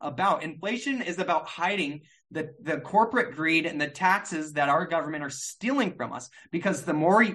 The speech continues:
they inflate the market, the more you have to work, the more you have to make to be able to live in this market. And therefore, the more taxes you pay, the more property taxes you pay. Every single thing gets more expensive. Sales tax,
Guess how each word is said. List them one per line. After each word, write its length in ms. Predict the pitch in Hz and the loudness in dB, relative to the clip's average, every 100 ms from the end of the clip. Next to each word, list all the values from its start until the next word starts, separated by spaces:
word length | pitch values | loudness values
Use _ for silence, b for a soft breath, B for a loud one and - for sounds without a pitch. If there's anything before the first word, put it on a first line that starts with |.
| - | -2
they 240 | 175 170 | 2 2
inflate 480 | 170 185 185 190 185 | 2 -2 2 2 2
the 80 | 143 | -4
market, 580 | 143 269 330 156 156 - b _ - | 2 2 2 0 -2 -4 b _ -6
the 60 | |
more 200 | 160 185 | 0 2
you 180 | 185 202 | 2 2
have 220 | 196 180 | 2 0
to 60 | 156 | -2
work, 380 | 151 220 220 - | 0 0 0 -6
the 80 | 175 | -8
more 200 | 160 160 | -6 -4
you 120 | 151 | -4
have 240 | 160 151 | -4 -6
to 80 | 143 | -6
make 300 | 143 165 165 | -4 -4 -6
to 60 | 151 | -2
be 60 | |
able 140 | 151 131 | -2 -2
to 60 | |
live 280 | 123 175 190 | -2 0 0
in 100 | 180 | 0
this 200 | 180 175 | -2 0
market. 480 | 175 175 175 170 B B B | 0 2 2 0 B B B
And 340 | - 165 165 135 | 0 0 0 2
therefore, 500 | 170 180 - 202 202 | 4 4 -2 0 0
the 100 | 170 | 0
more 180 | 160 156 | -2 -4
taxes 480 | 156 156 156 151 | -2 -4 -4 -6
you 80 | 147 | -6
pay, 240 | 151 170 156 | -4 -4 -2
the 80 | |
more 160 | 139 135 | -2 -4
property 460 | 131 156 156 151 147 | 0 2 2 0 -2
taxes 420 | 165 147 156 143 | 0 0 -2 -10
you 120 | 151 | -10
pay. 320 | 156 156 151 B B | -4 -4 -4 B B
Every 460 | - 180 180 190 202 | 2 2 4 4 4
single 640 | 190 - 190 180 170 175 | 2 0 2 2 2 0
thing 320 | 175 190 180 147 | 0 0 0 0
gets 220 | 139 - | -4 -4
more 120 | 143 | -4
expensive. 360 | 139 151 127 - | -4 -6 -6 -10
Sales 480 | - 156 170 165 | 0 4 6 4
tax, 480 | - 139 117 101 - | 0 2 2 2 -6